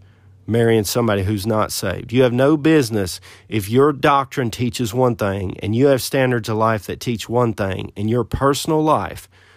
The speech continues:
you have no business marrying somebody with opposite standards. Why?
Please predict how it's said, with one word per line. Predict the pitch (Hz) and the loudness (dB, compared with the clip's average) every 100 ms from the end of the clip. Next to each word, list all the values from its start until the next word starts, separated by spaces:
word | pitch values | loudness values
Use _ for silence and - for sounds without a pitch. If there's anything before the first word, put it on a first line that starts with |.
| _ | _
you | 110 | -2
have | 113 | 2
no | 113 123 | 4 2
business | 123 120 92 101 - | 4 2 0 -6 -2
marrying | 110 104 | -2 -2
somebody | - 107 107 | -4 -4 -2
with | 95 101 | -2 0
opposite | 104 104 - - | 0 0 -4 -8
standards. | - 131 135 113 95 | -4 -2 0 -2 -2
Why? | 131 143 101 | 0 0 0